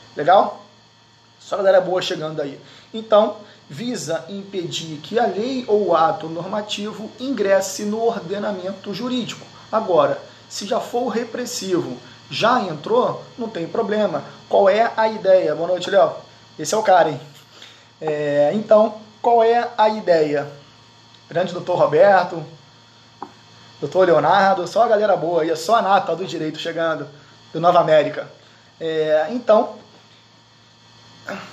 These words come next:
a ideia é que eu fico falando, acabo me perdendo. Vamos lá, focar aqui. Então, a ideia é preventivo, embora não seja a regra, é exceção.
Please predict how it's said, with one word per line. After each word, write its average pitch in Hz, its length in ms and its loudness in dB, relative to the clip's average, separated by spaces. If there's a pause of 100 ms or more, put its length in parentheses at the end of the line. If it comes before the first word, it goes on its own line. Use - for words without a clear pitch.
(180)
a 190 100 4
ideia 196 520 4
é 190 80 -2
que - 80 -6
eu 196 40 -2
fico - 200 -10
falando, 196 360 2
acabo 202 260 -2
me 190 220 -8
perdendo. 160 540 -6
Vamos 185 200 0
lá, 165 140 4
focar 185 280 2
aqui. 147 220 -6 (320)
Então, 190 360 2
a 226 80 4
ideia 190 460 2
é 151 300 0 (300)
preventivo, 208 880 -4 (240)
embora 160 460 2
não 196 160 -4
seja 156 640 -6
a 226 120 -2
regra, 170 500 -4 (100)
é 175 140 -2
exceção. 170 680 -4